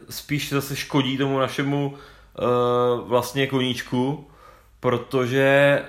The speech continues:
za prvý vlast-, díky těm pravidlům to prostě běžný hráče spíš bude odrazovat a ukazovat jim, že tohle je nějaká nepřístupná chaotická sféra, pokud to je první věc, kterou dostanou na stůl.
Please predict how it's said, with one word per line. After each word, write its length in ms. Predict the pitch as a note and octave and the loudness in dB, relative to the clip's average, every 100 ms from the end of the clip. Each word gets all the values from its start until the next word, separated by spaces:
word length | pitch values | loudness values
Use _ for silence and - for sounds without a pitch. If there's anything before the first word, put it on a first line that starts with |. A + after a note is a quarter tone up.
| - | -6
za 180 | A2 A#2+ | -2 0
prvý 520 | C3+ C3 C3 C3+ C3+ | 0 0 0 0 0
vlast-, 480 | B2 A#2+ - - - - - | 0 -2 -4 -12 -16 -16 -14
díky 440 | A2+ B2 B2 C3+ | -10 -6 -4 -2
těm 160 | C#3+ C3+ | 0 2
pravidlům 520 | B2+ B2 C3 C3+ C3 | 2 2 0 -2 -2
to 380 | C3+ C3 B2+ A#2 | 0 2 2 0
prostě 500 | A#2 A2 - B2+ A#2+ A2 | -6 -6 0 2 2 0
běžný 400 | A2 A#2 A#2+ B2+ | 0 0 -2 -2
hráče 380 | A#2+ A#2 A#2 B2+ | 0 0 -2 -8
spíš 280 | - B2 A2+ | -6 -8 -2
bude 180 | C3 | 0
odrazovat 720 | C#3 A2+ A2+ G#2+ A2+ A2 A#2 F#2 | 0 2 2 2 2 2 2 0
a 80 | |
ukazovat 500 | A2+ A2+ A2+ A2+ A2+ | -2 0 -2 0 0
jim, 120 | A#2 A2+ | -2 -4
že 100 | A2 | -6
tohle 300 | A2+ A2+ A2+ | -2 0 0
je 40 | |
nějaká 560 | A2 G#2+ A#2 A#2 A2+ - - - - | 0 0 2 0 0 -6 -18 -20 -4
nepřístupná 680 | A2 G#2 A#2+ - A#2+ A#2+ A#2+ | 0 0 -2 -6 -4 2 2
chaotická 600 | G#2+ A#2 A2 A2+ - B2 | 2 -2 -2 -2 2 2
sféra, 340 | A#2+ A#2 A2 A2+ | 2 2 2 2
pokud 240 | A#2 A2+ | -2 -4
to 100 | A#2 | 0
je 80 | A#2 | 0
první 300 | A#2+ A2 A2+ | 0 -2 0
věc, 180 | A2+ A2+ | 0 0
kterou 200 | B2 A#2 | 0 0
dostanou 380 | A2 - A#2+ A#2+ | -2 -2 -2 -2
na 140 | A2 | -4
stůl. 420 | - A#2+ G#2+ A#2 | -6 -8 -6 -6